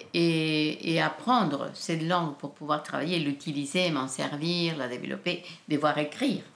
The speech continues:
avec cette langue, enfin, voilà, m'a amené à, à, oui, c'est vrai, à découvrir la, l'importance du mot qu'on choisit pour dire les choses et pour créer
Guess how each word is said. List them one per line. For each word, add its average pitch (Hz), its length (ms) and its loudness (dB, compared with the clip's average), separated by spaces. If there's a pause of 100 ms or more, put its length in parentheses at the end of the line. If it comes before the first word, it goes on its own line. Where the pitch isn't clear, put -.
avec - 240 -10 (100)
cette - 180 -18
langue, - 280 -12 (140)
enfin, - 220 -18 (200)
voilà, - 280 -12 (800)
m'a 160 200 -2 (140)
amené 208 720 2 (460)
à, 165 300 -2 (320)
à, 160 400 -4
oui, 233 260 -2
c'est - 200 -6
vrai, 180 220 -2
à 202 80 0
découvrir 170 840 0 (720)
la, 160 540 -4
l'importance 208 1040 0
du 170 240 -2
mot 196 360 0
qu'on 147 200 -4
choisit 190 800 2 (880)
pour 196 240 2
dire 170 220 -4
les 160 100 -10
choses 170 500 -4 (280)
et 185 80 0
pour - 360 -6
créer 202 600 2